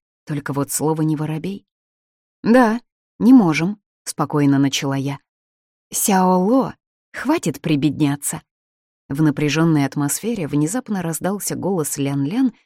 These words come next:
привлекая всеобщее внимание. «Вы плохо знакомы. Если продолжишь пить, отправлю тебя домой», строго остановил ее Ишен.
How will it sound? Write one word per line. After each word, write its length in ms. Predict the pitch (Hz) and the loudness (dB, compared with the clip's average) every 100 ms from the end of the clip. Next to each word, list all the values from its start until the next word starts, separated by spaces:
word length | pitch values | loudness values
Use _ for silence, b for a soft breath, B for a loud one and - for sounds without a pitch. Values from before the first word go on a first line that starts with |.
| b | b
привлекая 580 | - 170 160 160 240 220 | -4 -2 -2 -4 -6 -6
всеобщее 600 | - 202 190 - - 165 | -6 -6 -6 -6 -6 -4
внимание. 640 | 175 180 143 - - - _ _ _ _ _ _ _ _ _ - | -4 -2 -4 -6 -12 -14 _ _ _ _ _ _ _ _ _ -8
«Вы 220 | 147 160 | -2 -2
плохо 360 | 143 156 156 156 | 0 0 0 -2
знакомы. 640 | 143 156 160 196 147 143 _ _ - | -2 -2 -2 -6 -6 -8 _ _ -8
Если 300 | 151 147 - | -4 -2 -2
продолжишь 720 | 143 147 139 143 139 131 - | -4 -4 -2 -2 -2 -4 -6
пить, 220 | - 214 131 | -6 -6 -8
отправлю 480 | - - 175 156 | -10 -8 -6 -6
тебя 240 | 143 131 135 | -6 -6 -6
домой», 480 | 131 160 147 107 - _ _ _ | -4 -4 -4 -8 -12 _ _ _
строго 420 | - - 143 131 | -10 -6 -6 -6
остановил 540 | 131 - 135 131 131 131 | -6 -6 -4 -4 -4 -4
ее 340 | 127 127 131 | -4 -6 -4
Ишен. 360 | 147 - 117 | -4 -4 -6